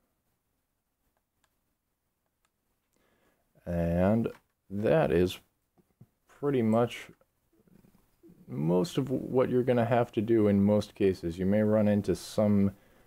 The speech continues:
things where you have to take into account the fact that a controller is being used instead of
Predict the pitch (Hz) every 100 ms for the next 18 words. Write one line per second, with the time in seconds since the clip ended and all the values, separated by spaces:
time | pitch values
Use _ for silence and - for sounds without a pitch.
0 | _ - 110 104 87 90 95 98 - -
1 | 92 92 90 78 - 101 101 85 - 98
2 | 95 92 90 87 85 101 92 87 85 95
3 | 92 95 95 90 87 87 - 90 85